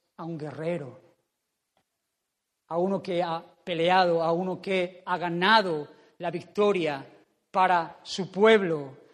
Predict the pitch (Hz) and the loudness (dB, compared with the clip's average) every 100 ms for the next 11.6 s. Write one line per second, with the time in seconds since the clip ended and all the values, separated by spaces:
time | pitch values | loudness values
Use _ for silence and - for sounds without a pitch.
0 | _ _ _ - 165 - 202 247 220 180 | _ _ _ -16 -16 -6 0 2 0 -4
1 | 156 - 170 180 175 165 180 151 139 - | -6 -8 -12 -10 -8 -8 -8 -8 -12 -14
2 | 160 165 165 175 156 147 165 143 139 - | -12 -12 -12 -12 -12 -12 -14 -14 -18 -20
3 | _ _ _ _ _ _ _ _ - 160 | _ _ _ _ _ _ _ _ -14 -14
4 | - 208 247 269 247 214 208 208 202 190 | -12 0 2 4 2 0 0 -2 -6 -4
5 | 202 190 175 165 160 160 151 139 - _ | -4 -2 -4 -6 -8 -8 -10 -12 -20 _
6 | _ _ _ _ _ _ _ _ _ _ | _ _ _ _ _ _ _ _ _ _
7 | _ _ - 170 220 262 247 240 226 214 | _ _ -16 -6 2 2 4 2 2 2
8 | 226 220 220 208 214 190 202 - 247 226 | 2 2 0 0 0 -2 -4 0 0 0
9 | 233 165 135 - _ _ _ _ _ _ | -4 -10 -12 -20 _ _ _ _ _ _
10 | - 165 - 175 185 214 165 170 165 160 | -12 -12 -10 -10 -8 -10 -12 -12 -8 -4
11 | 190 165 139 135 - | -2 -2 -6 -10 -20